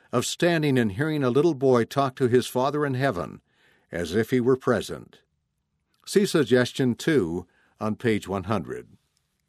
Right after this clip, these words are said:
Let us so live that every night when we kneel to pray and every morning when we bow before the Lord in thanksgiving,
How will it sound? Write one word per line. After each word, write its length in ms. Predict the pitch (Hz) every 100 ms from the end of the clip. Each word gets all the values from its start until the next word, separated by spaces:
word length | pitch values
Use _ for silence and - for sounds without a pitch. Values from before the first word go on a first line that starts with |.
| _ _ _ _ _
Let 200 | - 226
us 120 | 196 -
so 220 | 165 147
live 320 | 123 117 104
that 160 | 113 127
every 240 | 170 170
night 340 | 147 127 131
when 160 | 123 143
we 120 | 135
kneel 340 | 131 127 165 165
to 100 | 165
pray 340 | - 131 117
and 120 | 113
every 260 | 127 147 175
morning 440 | 165 151 113 107
when 160 | 117 123
we 100 | 120
bow 320 | 101 117 135
before 340 | 131 120 135
the 120 | 135 139
Lord 280 | 135 117
in 120 | 107 101
thanksgiving, 800 | 120 120 - 139 110 87 82